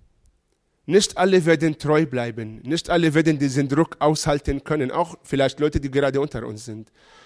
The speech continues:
Nicht alle werden es aushalten. "Ich kann für meine Kinder keine Milch kaufen, weil ich Christ bin. Ich kann keine Geschäfte führen und Geld verdienen, weil ich Christ bin." Das wird a-,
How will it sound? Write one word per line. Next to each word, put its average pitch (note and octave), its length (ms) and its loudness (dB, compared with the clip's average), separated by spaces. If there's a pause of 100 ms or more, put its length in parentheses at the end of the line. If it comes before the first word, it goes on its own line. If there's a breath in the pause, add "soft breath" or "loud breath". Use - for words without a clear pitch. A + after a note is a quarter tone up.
(120)
Nicht F3+ 200 0
alle F3+ 240 6
werden D#3 240 4
es - 260 -6
aushalten. C#3+ 640 0
"Ich - 160 -6
kann D#3 160 -2
für D3 160 -2
meine C#3+ 240 0
Kinder D#3+ 300 -2
keine C#3 260 -4
Milch D#3 180 -4
kaufen, C#3 300 -4
weil C3 120 -2
ich B2+ 140 -6
Christ - 340 -10
bin. G#2+ 260 -12 (760 soft breath)
Ich D3 160 -4
kann D3 160 -2
keine D3 240 0
Geschäfte D3 460 -4
führen D3+ 280 0
und C3 180 -2
Geld D#3+ 180 2
verdienen, C#3 440 0
weil C3+ 140 2
ich - 180 -6
Christ - 340 -8
bin." A2 260 -10 (960)
Das B2+ 200 -4
wird E3+ 180 2
a-, D#3 140 -2